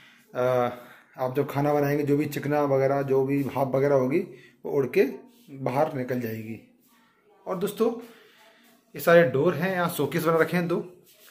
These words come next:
एक शोकेस और दो शोकेस।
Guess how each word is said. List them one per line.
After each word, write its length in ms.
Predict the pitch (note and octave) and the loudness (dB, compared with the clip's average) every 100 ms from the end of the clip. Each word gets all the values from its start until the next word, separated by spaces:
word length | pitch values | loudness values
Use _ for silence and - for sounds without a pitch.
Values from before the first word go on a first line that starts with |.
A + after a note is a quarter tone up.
| - | -8
एक 200 | C3+ D#3+ | -4 -4
शोकेस 540 | - E3 F#3+ G3 - - - B2 | -2 0 0 -2 -6 -16 -12 -2
और 420 | D#3+ - - - C3 | -2 -2 -16 -20 -14
दो 220 | C3 C#3+ | -2 0
शोकेस। 580 | D3 A#2 G#2 G#2 - | 0 -6 -6 -10 -10